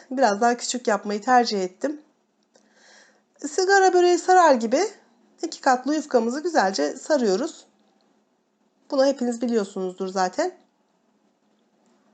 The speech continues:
Evet, şekil bu. Gördüğünüz gibi ben bu büyüklükte tercih ettim. Siz isterseniz daha büyük, hatta isterseniz daha küçük yapabilirsiniz. Ha, bu arada mercimeğimizin içerisine ne koydum?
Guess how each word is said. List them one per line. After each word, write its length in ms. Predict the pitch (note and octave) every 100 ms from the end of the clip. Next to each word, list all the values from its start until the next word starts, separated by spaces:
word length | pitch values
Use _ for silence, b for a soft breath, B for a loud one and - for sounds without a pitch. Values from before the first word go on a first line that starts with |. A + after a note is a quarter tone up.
| _ b b b b -
Evet, 260 | E4+ F#3+ F#3+
şekil 680 | - - E4+ B3 A#3+ B3+
bu. 160 | A#3+ G#3
Gördüğünüz 500 | C4 B3 B3 G#3 G3
gibi 160 | B3
ben 200 | C4+ C#4
bu 120 | C#4 B3
büyüklükte 520 | A#3 G3+ G#3 G3+ G#3
tercih 360 | B3 C4 C4+
ettim. 320 | C#4 C#4 D4+ D4+ B B
Siz 180 | E4
isterseniz 600 | D#4 - B3+ G#3 C4 C#4+
daha 240 | C4+ B3+ A3
büyük, 320 | A#3 C4 -
hatta 380 | C4+ C#4 A3+ G3+ A#3 _ -
isterseniz 580 | C4+ - B3 B3+ C4
daha 200 | B3 B3+
küçük 280 | B3+ - A#3+
yapabilirsiniz. 760 | A3 G#3 F#3+ F#3+ F#3+ - B3 D#4+ - - _ _ _ _ _ _ _ _ _ B B B B
Ha, 200 | F4+ D4
bu 80 |
arada 180 | E4 E4
mercimeğimizin 1000 | D#4 D#4 D#4 E4 E4+ E4 D#4 D4+ D4 E4+
içerisine 760 | C#4 E4+ D#4+ D4+ E4 F#4 D#4+ C4+
ne 100 | D#4+
koydum? 500 | - D4+ D4+ E4+